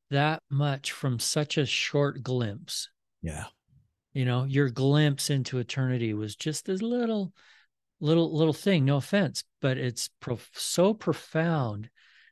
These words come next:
Speaker 1: that it can happen that quickly. That's awesome. And it's much more about the feeling than what you saw.
Speaker 2: Mm-hmm.
Speaker 1: right? As the euphoria, as you describe it.
Speaker 2: Yeah.
Speaker 1: Cool. So were you out of the hospital the next day? Physically,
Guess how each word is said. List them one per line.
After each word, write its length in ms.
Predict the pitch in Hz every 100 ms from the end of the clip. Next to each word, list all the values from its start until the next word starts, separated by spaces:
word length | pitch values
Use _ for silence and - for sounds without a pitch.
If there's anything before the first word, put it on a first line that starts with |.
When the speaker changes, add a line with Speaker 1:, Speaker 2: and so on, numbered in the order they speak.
| _
Speaker 1:
that 100 | 143
it 100 | 131
can 120 | -
happen 400 | 123 123 120 120
that 240 | 113 120 139
quickly. 400 | 127 117 - 113
That's 260 | 123 135
awesome. 480 | 110 110 123 127 127
And 140 | 143 143
it's 180 | 135 -
much 380 | 147 170 165
more 160 | 165 160
about 240 | 147 151
the 80 | 131
feeling 460 | - 180 180 143 135
than 100 | 127
what 160 | 131
you 100 | 127
saw. 420 | 117 - 170 127 - _ _ _ _ 123
Speaker 2:
Mm-hmm. 280 | - 123 147 - _ _ _ -
Speaker 1:
right? 360 | 127 131 151
As 240 | 143 127 117
the 220 | - 127
euphoria, 680 | 131 123 - 147 143 117 117
as 140 | 104
you 80 | 120
describe 560 | 107 - - 120 110 107
it. 140 | 110 139 _ _ _ -
Speaker 2:
Yeah. 280 | 170 - - _ _ _ _ _ -
Speaker 1:
Cool. 320 | 180 180 139
So 260 | - 196 180
were 120 | 175
you 180 | 185 202
out 120 | 190
of 60 | 180
the 80 | 165
hospital 500 | 170 160 - 165 156
the 80 |
next 320 | 151 151 - -
day? 240 | 143 156
Physically, 680 | 139 185 175 170 156 147